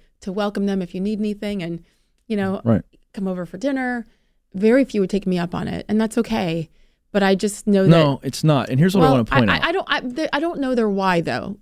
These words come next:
Speaker 1: s-, because I don't think
Speaker 2: Sure.
Speaker 1: that, that sometimes there's maybe legitimate reasons as to why, but all I know is that I couldn't control that. I could
Speaker 2: Yeah.
Speaker 1: control the fact that I was trying to share and make
Speaker 2: Right.
Speaker 1: them not feel the way I did. So then when that's a role reversal and then the world is caving in on you and all those same people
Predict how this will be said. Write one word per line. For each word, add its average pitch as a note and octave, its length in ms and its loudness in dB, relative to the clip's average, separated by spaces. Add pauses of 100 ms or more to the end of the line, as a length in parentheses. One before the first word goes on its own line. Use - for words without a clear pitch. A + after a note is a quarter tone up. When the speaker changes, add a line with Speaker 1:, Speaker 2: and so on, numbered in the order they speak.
Speaker 1:
s-, G#3+ 180 -10
because B3+ 260 0
I B3 100 4
don't C#4+ 240 2
think B3+ 140 2
Speaker 2:
Sure. - 320 -2 (180)
Speaker 1:
that, A#3 200 2
that G#3+ 160 2
sometimes D4+ 380 2
there's C4 200 2
maybe A#3+ 220 4
legitimate G#3+ 460 2
reasons G3 260 2
as F#3 120 -4
to F#3 120 -8
why, E3+ 220 2
but G3 160 -2
all A3+ 200 4
I D#4+ 80 2
know G#3 180 2
is F#3 100 0
that F3+ 100 -2
I G#3 180 2
couldn't A#3+ 260 -4
control F#3 420 -4
that. E3+ 340 -4 (400)
I A3 80 0
could A3+ 220 -8
Speaker 2:
Yeah. B3+ 80 -2
Speaker 1:
control G3+ 480 0 (180)
the G3+ 80 -6
fact G3+ 220 0
that G3 100 -4
I F#3 60 2
was F#3 160 -2
trying G#3 340 0
to G#3 140 -6
share F#3+ 340 2
and F#3 100 4
make F#3 120 4
Speaker 2:
Right. - 80 -14
Speaker 1:
them F#3+ 200 4
not F#3 200 0
feel F#3 120 2
the F3 100 2
way E3 180 2
I D#3+ 160 2
did. A#2+ 200 -4 (200)
So - 100 -10
then B3 160 8
when A#3+ 140 6
that's G3+ 180 4
a F#3 60 2
role A3 220 6
reversal F3 440 2
and E3+ 120 2
then F3 120 2
the E3 80 2
world F#3 320 2
is E3 140 -4
caving F#3 320 0
in A#3 100 0
on G#3 160 0
you A#2 240 -4 (380)
and G3 120 2
all G#3+ 220 6
those G3 240 4
same G3 260 0
people G#3 540 0